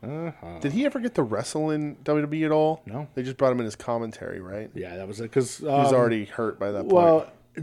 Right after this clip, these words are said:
Speaker 1: so did, did I ever have you watch that Last of McGuinness documentary?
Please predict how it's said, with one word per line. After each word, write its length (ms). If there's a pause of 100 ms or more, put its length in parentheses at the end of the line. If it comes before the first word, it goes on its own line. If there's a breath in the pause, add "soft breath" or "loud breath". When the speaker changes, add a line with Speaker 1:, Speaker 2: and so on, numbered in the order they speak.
(120)
Speaker 1:
so 160
did, 200 (140)
did 140
I 140
ever 260 (760)
have 220
you 100
watch 300
that 160
Last 260
of 80
McGuinness 320
documentary? 720